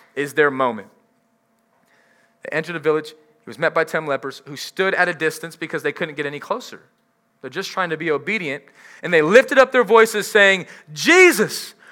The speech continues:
Master, have mercy on us." You know that Jesus, by definition, the name Jesus, Yeshua, means Savior?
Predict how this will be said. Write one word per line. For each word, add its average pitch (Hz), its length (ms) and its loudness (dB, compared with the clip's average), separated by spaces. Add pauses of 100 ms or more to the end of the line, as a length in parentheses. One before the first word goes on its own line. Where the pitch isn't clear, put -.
(300)
Master, 196 800 2 (300)
have 185 240 2
mercy 175 400 -2
on 117 140 -8
us." 107 120 -14
You 240 80 -14
know 339 140 -2
that 147 180 -2
Jesus, 196 500 -6
by 151 180 0
definition, 175 560 -4
the 165 60 -8
name 156 260 -6
Jesus, 170 480 -10
Yeshua, 170 460 -4
means 147 460 -10
Savior? 170 480 -6